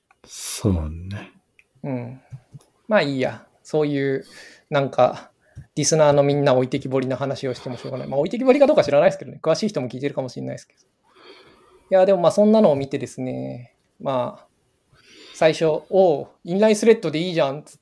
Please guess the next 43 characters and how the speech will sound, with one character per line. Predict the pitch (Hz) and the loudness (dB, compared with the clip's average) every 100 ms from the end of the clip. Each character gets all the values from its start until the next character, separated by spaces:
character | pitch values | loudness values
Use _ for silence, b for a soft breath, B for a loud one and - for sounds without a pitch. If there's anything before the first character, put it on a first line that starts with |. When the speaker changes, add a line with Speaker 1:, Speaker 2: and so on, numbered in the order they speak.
| _ | _
Speaker 2:
て、 | 131 127 175 | -8 -8 -6
ま | 143 | -6
あ | |
レ | 135 | -6
ジ | 135 170 | -8 -4
ス | |
タ | - 185 | 2 2
ブ | 190 | 2
イ | 175 | 0
エ | |
ム | 147 | -2
に | 135 | -4
し | 156 | -4
な | |
く | 156 | -4
て | 156 | -4
も | |
い | 151 | -4
い | |
か | 160 | 0
な | 143 139 | 0 -2
と | 147 | -4
思 | 139 | -8
っ | |
て | - | -6
論 | 147 151 | -6 -4
文 | 160 | 0
読 | 175 | 0
ん | 175 | -2
で | 147 | -2
っ | |
た | 151 | 2
ら、 | 147 160 - - b b b | 6 6 4 -12 b b b
ダ | 139 | 0
メ | 151 | 2
じ | 143 | 0
ゃ | |
ん | 127 | 0
っ | |
て | - | -6
な | 127 | -8
っ | - - | -8 -4
て、 | 160 170 - | -2 -2 -8